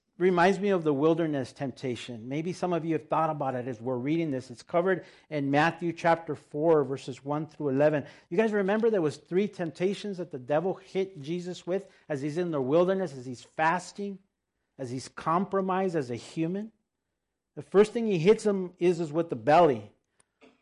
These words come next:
How many of you guys get hangry when you're hungry? All right? He hits him in the belly, right? He says, "Hey, I know you're fasting. I know you're hungry. Make bread. Make bread.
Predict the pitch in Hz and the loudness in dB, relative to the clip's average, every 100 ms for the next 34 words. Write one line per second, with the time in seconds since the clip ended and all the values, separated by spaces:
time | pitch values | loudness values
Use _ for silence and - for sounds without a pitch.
0 | _ 160 196 190 175 175 175 151 160 156 | _ -6 -4 -2 -2 2 2 2 -2 -4
1 | 156 160 135 123 107 _ _ 135 131 127 | -2 -2 0 -2 -4 _ _ -10 -8 -4
2 | 135 120 101 95 _ _ 117 135 202 196 | -4 -6 -8 -16 _ _ -12 -8 -8 -8
3 | _ _ _ _ _ - 151 202 202 214 | _ _ _ _ _ -12 -2 -2 -2 -2
4 | 208 208 185 147 180 190 175 127 127 156 | -2 2 2 4 4 6 6 4 2 4
5 | 190 185 - _ 165 - 165 135 196 165 | 4 0 -16 _ -10 -2 -2 4 4 6
6 | 160 175 220 285 160 120 160 143 - 143 | 4 2 2 0 -2 -2 -4 -6 -6 -6
7 | 147 208 214 240 208 151 135 156 127 123 | -2 0 2 2 4 2 2 -2 -2 -2
8 | 117 - _ - 143 233 170 262 320 175 | -4 -14 _ -4 0 0 -2 -2 -2 -4
9 | 104 _ _ _ _ _ _ _ _ _ | -6 _ _ _ _ _ _ _ _ _
10 | _ - 208 180 143 127 90 | _ -8 -6 -4 0 0 0